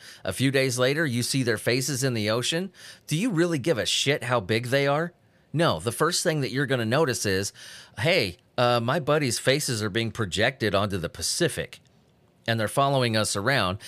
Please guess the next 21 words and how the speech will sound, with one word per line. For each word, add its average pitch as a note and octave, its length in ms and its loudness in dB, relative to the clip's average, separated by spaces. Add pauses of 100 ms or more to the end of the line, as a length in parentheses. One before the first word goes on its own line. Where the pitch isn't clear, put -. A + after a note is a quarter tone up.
(140)
and G#2 140 0
every C3 220 0
time C3+ 260 2
we A2+ 120 0
encounter A#2+ 440 0
a F#2+ 80 2
big A#2 240 0
wave A2 380 2
or G2 100 0
a F2+ 60 0
squall, A#2+ 580 2 (240)
it B2 160 0
starts A#2 320 0
going B2 300 2
the B2 120 2
other A#2 140 2
direction. A2 560 0 (200)
When C3+ 340 2
we A#2+ 180 -2
follow D3 540 2
it, F#2 300 0